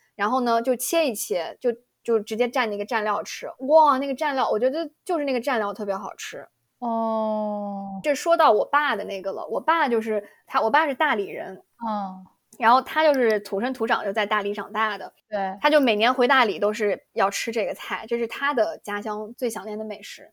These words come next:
Speaker 2: 哇哦，我好想吃。
Speaker 1: 这也是就是在昆明都没有。
Speaker 2: 哦，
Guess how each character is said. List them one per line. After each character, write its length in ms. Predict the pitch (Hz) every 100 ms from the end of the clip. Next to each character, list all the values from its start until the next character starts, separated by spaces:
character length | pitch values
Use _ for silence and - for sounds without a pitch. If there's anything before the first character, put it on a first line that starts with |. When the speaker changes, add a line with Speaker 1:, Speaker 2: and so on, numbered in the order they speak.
| 214
Speaker 2:
哇 400 | 202 202 202 202
哦， 460 | 190 185 185 196 233
我 160 | 254 254
好 240 | - 247
想 220 | 269 269
吃。 220 | 240 - 262 254 - _
Speaker 1:
这 120 | -
也 80 | 403
是 100 | 285
就 100 | 277
是 80 | 262
在 160 | 254 285
昆 200 | 415 427
明 180 | 269
都 100 | 233
没 300 | 220 208 175
有。 120 | 214 -
Speaker 2:
哦， 280 | - 214